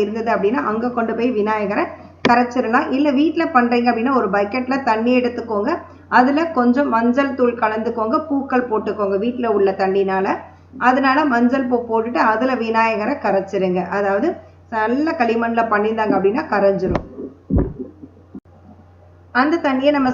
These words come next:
செடி வைக்கிற இடத்துல நம்ம ஊத்திடலாம். ராகு காலம், யமகண்டம் தவிர்த்துட்டு உங்களுக்கு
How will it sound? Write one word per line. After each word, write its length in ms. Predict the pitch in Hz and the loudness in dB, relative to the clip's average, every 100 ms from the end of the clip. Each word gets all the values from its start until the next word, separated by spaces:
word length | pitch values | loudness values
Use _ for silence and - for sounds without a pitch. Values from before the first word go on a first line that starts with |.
| 254 | 2
செடி 200 | 240 277 262 | 2 2 2
வைக்கிற 240 | 247 240 226 | 2 0 2
இடத்துல 320 | 208 214 302 254 | 0 -2 -4 -2
நம்ம 180 | 220 196 | 0 2
ஊத்திடலாம். 580 | 196 190 185 170 175 285 - 135 - - - - - - - - - - - - - - - - - - 254 | 2 2 0 0 -4 -2 -2 -2 -4 -10 -20 -20 -20 -20 -20 -14 -14 -12 -18 -18 -20 -20 -20 -20 -18 -2 4
ராகு 280 | 277 330 359 294 | 6 4 0 0
காலம், 260 | 269 302 254 | 0 -2 -2
யமகண்டம் 560 | 233 269 277 269 277 - | 0 0 0 0 -2 0
தவிர்த்துட்டு 500 | 220 247 - 240 330 - 233 | 0 0 -2 -4 -4 -4 -4
உங்களுக்கு 360 | 226 240 247 | -2 -2 -2